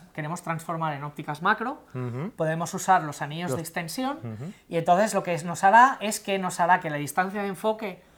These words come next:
Speaker 1: Eh, que
Speaker 2: Sea
Speaker 1: en un
Speaker 2: menor.
Speaker 1: objetivo que no es macro, que normalmente es de un metro, metro y medio, dos metros,
Speaker 2: Sí.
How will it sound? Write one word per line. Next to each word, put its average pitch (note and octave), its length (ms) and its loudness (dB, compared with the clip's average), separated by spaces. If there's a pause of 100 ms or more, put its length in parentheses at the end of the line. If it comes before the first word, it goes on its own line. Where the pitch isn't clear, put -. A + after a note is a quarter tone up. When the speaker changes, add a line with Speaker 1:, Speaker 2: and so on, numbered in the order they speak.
(280)
Speaker 1:
Eh, D3 540 -4
que C#3 60 -6
Speaker 2:
Sea D3+ 140 6
Speaker 1:
en C#3+ 40 10
un C#3 60 6
Speaker 2:
menor. B2 200 2
Speaker 1:
objetivo F#3 440 -4
que D3+ 100 -8
no D#3+ 120 -6
es D#3+ 80 -8
macro, F3+ 320 -2
que C#3+ 80 -8
normalmente D3 300 -6
es C#3+ 60 -8
de D3+ 60 -6
un C3+ 120 -6
metro, E3 320 -6
metro D3 260 -10
y C#3 40 -10
medio, D#3 520 -6
dos C#3 120 -8
metros, F3 360 -8
Speaker 2:
Sí. - 100 -10